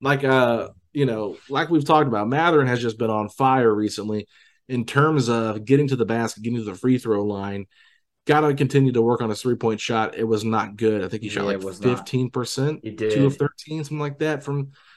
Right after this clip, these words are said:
Speaker 1: uh, three in preseason. Hopefully that changes a little bit, but over time, I'm sure he'll figure it out. But let's move on. Chris Duarte, Facci.
Speaker 2: I'm, I'm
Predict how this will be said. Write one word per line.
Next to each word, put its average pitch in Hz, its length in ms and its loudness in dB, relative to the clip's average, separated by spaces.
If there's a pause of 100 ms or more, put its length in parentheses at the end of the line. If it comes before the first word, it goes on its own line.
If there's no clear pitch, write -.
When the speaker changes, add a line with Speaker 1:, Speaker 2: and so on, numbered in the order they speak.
(120)
Speaker 1:
uh, 127 160 0
three 139 320 0
in 131 100 2
preseason. 135 540 0
Hopefully 127 320 0
that 117 200 0
changes 160 480 -2
a 170 60 -2
little 175 160 2
bit, 160 380 -4
but 147 300 2 (580)
over 160 260 4
time, 143 460 0
I'm 123 160 0
sure 139 200 2
he'll 127 140 4
figure 117 340 2
it 104 80 0
out. 92 200 -2
But 107 140 -2
let's 160 200 0
move 151 220 4
on. 127 320 0 (100)
Chris 220 300 4
Duarte, 156 460 0
Facci. - 480 -10 (2500)
Speaker 2:
I'm, 165 180 6
I'm 180 60 2